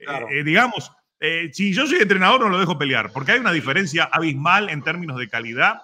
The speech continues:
Speaker 2: y de talento. Eh, Yerbonta le cae mal a mucha gente, pero hay que reconocerle que es, que es un,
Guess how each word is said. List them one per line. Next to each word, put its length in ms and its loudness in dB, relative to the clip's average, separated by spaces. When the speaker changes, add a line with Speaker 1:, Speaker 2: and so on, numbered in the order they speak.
Speaker 2:
y 80 -10
de 80 -6
talento. 600 -4
Eh, 140 -6
Yerbonta 400 4
le 100 2
cae 160 4
mal 160 2
a 60 4
mucha 260 0
gente, 640 0
pero 500 -4
hay 120 0
que 100 -2
reconocerle 640 -4
que 80 -4
es, 180 -16
que 60 -12
es 140 -14
un, 320 -16